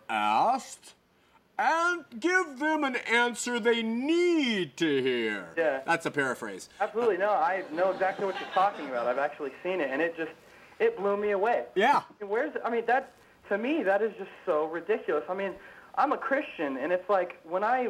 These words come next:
Speaker 2: wanna share the Lord with people or share the gospel, I don't wanna handle the gospel with deceit. I don't wanna handle the scriptures in a crafty way. It's just
Speaker 1: Right.
Speaker 2: be honest and truthful. And to me, that's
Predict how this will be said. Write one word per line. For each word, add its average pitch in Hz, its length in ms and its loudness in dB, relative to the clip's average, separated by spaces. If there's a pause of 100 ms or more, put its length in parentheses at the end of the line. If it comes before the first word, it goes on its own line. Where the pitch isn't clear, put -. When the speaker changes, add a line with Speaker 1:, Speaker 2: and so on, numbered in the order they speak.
Speaker 2:
wanna 208 220 0 (140)
share 208 180 2
the 185 80 0
Lord 170 300 0
with 170 180 -6
people 135 420 -4
or 139 240 0
share 208 160 2
the 185 100 0
gospel, 143 600 0 (380)
I 180 160 0
don't 240 260 2
wanna 190 320 2
handle 196 460 0
the 147 80 -2
gospel 185 420 0
with 160 160 -2
deceit. 143 480 -6
I 208 80 2
don't 214 120 0
wanna 185 180 0
handle 180 260 -2
the 139 160 -4
scriptures 156 460 -4 (440)
in 160 200 -2
a 143 80 0
crafty 151 560 -2
way. 135 240 0
It's 208 180 -4
just 214 220 -12
Speaker 1:
Right. 277 400 0
Speaker 2:
be 196 100 -2
honest 233 380 0
and 214 100 -10
truthful. 208 400 -4
And 147 140 -12
to 165 80 -6
me, 196 200 0
that's 160 220 -2